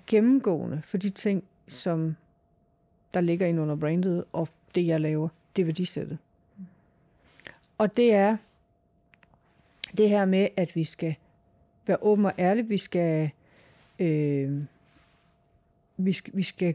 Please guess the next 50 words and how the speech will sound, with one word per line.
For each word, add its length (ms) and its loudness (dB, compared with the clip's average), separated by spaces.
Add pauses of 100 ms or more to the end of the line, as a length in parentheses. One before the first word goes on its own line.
(120)
kommunikere 880 0 (120)
også 280 -2
med 80 -2
forbrugeren. 440 0
Vi 60 0
skal 240 -2 (100)
give 160 2
forbrugeren 540 0
noget. 220 0
Det 100 2
her, 200 0
det 60 -2
er 40 2
ikke 140 -2
bare 200 0
en 80 2
salgskonkurrence. 800 -4 (1120)
Det 60 0
er 40 0
fint, 360 0
hvis 160 -2
de 100 -6
køber 260 -4
e-kuchen, 440 -6 (120)
men 280 -2
det 120 2
er 40 0
ikke 140 -6
det, 100 0
jeg 120 0
er 40 -2
kommet 300 -4
for 100 -4
at 60 -4
lære 160 -4
dem. 80 -4
Jeg 60 -2
er 40 -2
kommet 240 -2
for 80 -4
at 60 -2
lære 160 -2
dem 80 -2
om 100 0
hudpleje, 440 -2 (160)
fordi 180 -6
det 100 -2
gør 80 -2
dem 260 0
glade. 240 -2